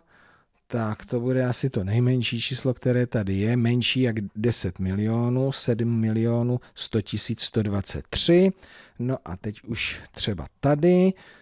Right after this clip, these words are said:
takže tady je osmdesát, se-, mezi sedmdesáti a osmdesáti někde na půl, sedmdesát pět milionů šest set tisíc, čtyřicet tři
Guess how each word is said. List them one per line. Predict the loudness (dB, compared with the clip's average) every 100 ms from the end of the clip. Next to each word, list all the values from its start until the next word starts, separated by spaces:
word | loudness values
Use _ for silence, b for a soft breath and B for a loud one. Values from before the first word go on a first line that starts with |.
| B
takže | -6 -4 -4
tady | -2 -2 0
je | -2 -4
osmdesát, | -6 -2 0 2 2 2 2 2 2 -2
se-, | -4 -4 0
mezi | 0 0
sedmdesáti | -2 -2 0 -2 -2 -2 -2 -2 -4
a |
osmdesáti | -4 -4 -2 0 0 0 0 0
někde | -2 0 -2 -4 -6 -4
na | -4
půl, | -4 0 4 4 4 b b
sedmdesát | -6 0 0 2 0 0 -2 -2
pět | -4 -2
milionů | -2 0 2 4 4 2 2 0 -2 B B -10
šest | -4 -4 -4
set | -10 -4
tisíc, | -2 0 4 6 6 2 B B B B
čtyřicet | -8 -2 0 0 -2 -4 -4
tři | -4 -6